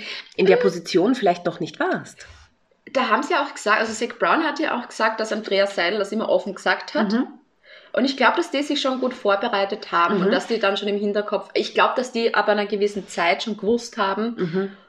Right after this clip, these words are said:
Speaker 2: „Okay, Andrea, schau ein bisschen zu, weil du machst es dann nächstes.“ Ich glaub
Speaker 1: Mhm.
Speaker 2: jetzt nicht, dass er da kalt ins, ins Wasser geschmissen
Speaker 1: Okay,
Speaker 2: wird.
Speaker 1: dass es so eine Einschulungsphase
Speaker 2: Genau,
Speaker 1: gab.
Speaker 2: genau.
Speaker 1: Ja.
Speaker 2: Dass der
Speaker 1: Mhm.
Speaker 2: eben dadurch, dass er auch lang beim Team ist schon,
Speaker 1: Mhm.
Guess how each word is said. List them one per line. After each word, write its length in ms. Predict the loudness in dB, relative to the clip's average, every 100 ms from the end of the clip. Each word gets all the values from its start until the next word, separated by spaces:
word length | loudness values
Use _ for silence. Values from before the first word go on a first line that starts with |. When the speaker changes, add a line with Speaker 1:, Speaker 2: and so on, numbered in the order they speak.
| _
Speaker 2:
„Okay, 640 | 0 0 4 4 4 -4 -20 _ _ _ _ -4
Andrea, 580 | 0 2 4 2 -2 -14 _ _ _ _
schau 260 | -2 2 2
ein 60 |
bisschen 220 | 2 0 0
zu, 200 | 2 4 4 -2 -18 -6
weil 180 | -2 0
du 140 | 0
machst 240 | 0 0 -4
es 100 | -6
dann 140 | -4
nächstes.“ 260 | -4 -4 -8
Ich 140 | 0
glaub 140 | 2
Speaker 1:
Mhm. 60 | 4
Speaker 2:
jetzt 160 | 4 2
nicht, 160 | 0
dass 120 | 0
er 60 | 0
da 160 | 2 2
kalt 280 | 4 2 2
ins, 160 | -4
ins 220 | -6 -6
Wasser 240 | -6 -6 -6
geschmissen 380 | -4 -6 -4 -2
Speaker 1:
Okay, 80 | 2
Speaker 2:
wird. 80 |
Speaker 1:
dass 120 | 0 2
es 40 |
so 80 | 2
eine 140 | 4
Einschulungsphase 840 | 4 0 0 0 2 4 4 2 -2
Speaker 2:
Genau, 200 | -4 -6
Speaker 1:
gab. 120 | -4
Speaker 2:
genau. 320 | -4 -2 -2
Speaker 1:
Ja. 80 | 0
Speaker 2:
Dass 180 | 0 2
der 300 | 6 6 6
Speaker 1:
Mhm. 100 | 6
Speaker 2:
eben 200 | 4 4
dadurch, 280 | 0 0 0
dass 160 | 0
er 100 | -2
auch 40 | -2
lang 180 | -2 -2
beim 140 | -6
Team 220 | -6 -6
ist 180 | -4 -6
schon, 260 | -4 -2 0
Speaker 1:
Mhm. 140 | -2